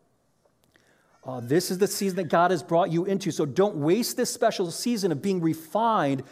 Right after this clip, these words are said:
into the image of Christ. Because marriage, if you've been married for any amount of time, you realize that that is God's one of greatest tools to reveal our selfishness, to teach us forgiveness,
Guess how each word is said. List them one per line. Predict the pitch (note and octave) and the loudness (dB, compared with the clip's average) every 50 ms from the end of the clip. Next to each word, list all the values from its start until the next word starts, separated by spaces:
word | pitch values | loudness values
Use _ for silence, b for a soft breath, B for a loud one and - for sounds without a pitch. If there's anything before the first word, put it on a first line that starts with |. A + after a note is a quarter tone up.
| B F3+ B - | B -20 B 0
into | - G3 A#3 B3 C4 - - - B3 B3 | 2 2 2 2 0 -2 -2 -2 -2 0
the | A3 A#3 G#3+ | 0 0 -2
image | - - F#3 F#3+ F#3+ F#3+ F#3 F3+ F3+ - | 0 2 2 2 4 4 4 2 2 -2
of | - F3 C#3 - | -4 -4 -6 -6
Christ. | - - - - E3+ D#3 G#2+ F2+ - - - - - _ b b b b b b b b b b | -10 -12 -6 -2 -2 -2 -2 -4 -10 -14 -16 -16 -20 _ b b b b b b b b b b
Because | F#3 - F#3 D3 | -4 -2 0 0
marriage, | E3 F3 F3 G3+ A3 A#3+ B3+ B3+ C4 C4+ F#3 - | 2 4 6 6 6 6 6 6 6 4 2 -2
if | - G3 - - | -6 -8 -4 0
you've | F#3+ G3+ | 0 2
been | E3 G#3+ F#3+ F#3 F3 | 4 4 2 4 4
married | F#3 G3+ G#3 G#3+ G#3+ A3 G#3 | 6 6 6 6 6 4 2
for | - F3 F#3 | 0 -2 -2
any | - F3+ G3 A3+ A3+ | 0 2 2 4 4
amount | A3+ G#3 G3+ G3+ G3+ | 4 4 4 4 2
of | F#3 G3 | 2 2
time, | G#3 G3+ G#3 G#3 | 2 2 2 2
you | F3+ F3 E3 | 2 2 2
realize | E3+ F#3 F3+ F3+ F3 E3 | 4 4 4 4 2 2
that | F#3 E3+ | 0 0
that | E3 E3+ E3 | 0 0 0
is | D#3+ C3+ | 0 0
God's | C3+ E3+ D3+ D#3+ D#3 D#3 | 0 2 2 2 2 0
one | D#3+ D#3+ D#3 | 0 -2 -2
of | C3+ A#2 | -2 -2
greatest | - E3 E3+ E3 D#3 - - - | -2 0 0 0 -2 -4 -8 -4
tools | - G3+ F3+ D3+ C#3 - B B B B | 0 2 2 2 2 -2 B B B B
to | - - E3+ | -6 -2 0
reveal | E3 E3 D#3+ C3+ A#2 A2+ D3+ F3+ G#3+ A#3 A#3+ B3 A#3+ A3+ | 2 2 2 0 -2 -4 -2 -2 0 2 2 2 2 2
our | A3 F#3 F3 | 2 0 0
selfishness, | - - - - F#3 G3 F#3+ - D3+ A#2 - - F#2+ F#2 - - - - - b b b b b b b | -2 -4 -2 0 0 -2 -2 -4 -8 -10 -10 -12 -14 -16 -16 -18 -20 -20 -20 b b b b b b b
to | - - E3 | -6 -6 -6
teach | - - - - C#4+ C4 C4+ | -6 -6 -4 -2 -2 0 0
us | C4 A3+ - | -2 -4 -4
forgiveness, | - - F#3+ D#3+ C3+ C#3 G3 A3+ F3+ B2+ F2+ D#2+ - - - - - | -4 -6 -4 -4 0 0 0 0 0 -4 -6 -8 -12 -16 -18 -18 -20